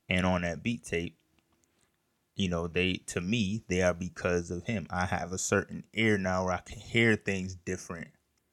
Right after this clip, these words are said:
and I might sample a little different than what I used to before because I was exposed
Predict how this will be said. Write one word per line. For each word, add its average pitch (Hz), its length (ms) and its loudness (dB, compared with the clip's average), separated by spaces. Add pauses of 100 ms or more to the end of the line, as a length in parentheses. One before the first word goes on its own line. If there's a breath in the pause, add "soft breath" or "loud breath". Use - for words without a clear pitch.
(540)
and 92 160 0
I 95 80 4
might 92 300 0
sample 95 500 -2
a - 20 -2
little 92 300 -2
different 90 540 -6
than 90 100 -8
what 90 140 -4
I 90 120 -2
used 92 320 -6
to 98 120 -4
before 98 580 -6 (1200)
because 92 640 0
I 92 120 0
was 92 180 0
exposed 95 720 -2